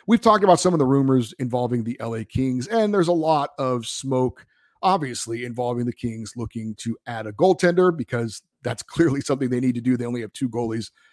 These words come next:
under contract at this point, so that's something that's going to happen. But would they be looking to add in other areas as well? We've seen and heard a couple of rumors involving a couple of forwards like Pierre-Luc Dubois of the Winnipeg Jets and Tom Wilson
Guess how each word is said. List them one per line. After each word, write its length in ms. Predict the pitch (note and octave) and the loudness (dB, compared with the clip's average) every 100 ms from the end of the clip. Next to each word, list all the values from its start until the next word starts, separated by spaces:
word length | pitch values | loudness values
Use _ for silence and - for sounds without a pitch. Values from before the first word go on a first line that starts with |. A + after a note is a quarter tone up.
| _ - | _ -2
under 200 | D3 C3 | 0 0
contract 560 | - C#3 B2+ B2+ A#2+ A2+ | -2 -4 -2 -4 -6 -8
at 80 | |
this 180 | B2 A2+ | -8 -8
point, 320 | - D#3 C3+ | -4 -2 0
so 80 | D3+ | 0
that's 300 | C3+ G3 - | 0 0 0
something 260 | E3+ D#3 D3 | -2 0 0
that's 160 | B2 | 0
going 240 | - B2+ A#2+ | -2 -2 -2
to 80 | G#2+ | -4
happen. 360 | A2 G#2+ A#2 | -8 -8 -4
But 260 | B2+ E3+ D#3+ - _ _ _ | 4 4 4 -2 _ _ _
would 260 | C3 G3 C4 | 0 2 2
they 80 | A#3+ | 0
be 140 | A#3 | 2
looking 280 | G3 F3+ F#3 | 2 2 0
to 200 | F#3 - | -2 -2
add 320 | D3+ D3 D3 D3+ | 0 0 0 -2
in 140 | D3 | -2
other 240 | C#3+ C3+ C3+ | 2 0 0
areas 460 | C3 B2 B2+ - | 0 2 0 0
as 180 | C3 B2+ G#3 | -6 -4 2
well? 280 | G3+ C3+ A#2 | 6 6 4
We've 140 | A2 | -2
seen 420 | - C#3+ C3+ B2+ - _ - | -2 0 0 -2 -8 _ -10
and 120 | A#2+ | -6
heard 280 | A2 C#3+ B2 | 0 2 2
a 60 | |
couple 280 | - C3+ C3 | -2 -8 -6
of 160 | A#2 A2+ | -6 -2
rumors 480 | C3+ C3 B2+ A#2+ C3+ | 0 2 0 0 -4
involving 640 | A#2 A#2+ B2 B2 A#2+ A#2 _ _ | -6 -2 0 0 -2 -4 _ _
a 20 | - | -6
couple 160 | C#3+ | -4
of 100 | A#2+ | -2
forwards 640 | - G3+ B3 C4+ B3 - - | 4 6 6 4 0 -6 -4
like 260 | B2+ - | -6 -6
Pierre-Luc 400 | - B2+ B2 B2 | -4 0 0 -2
Dubois 480 | - G#2 D3 D#3+ E3 | -4 -4 2 2 2
of 60 | B2 | 0
the 80 | C3+ | 0
Winnipeg 360 | C#3 C3 B2 | -2 -2 -4
Jets 360 | G#2+ A2+ A2+ - | -4 -8 -8 -10
and 180 | A#2 A2 | -12 -12
Tom 340 | - B2+ A#2+ | -10 -6 -2
Wilson 520 | C#3 F3 - G#2+ G#2 | 0 0 -2 -8 -10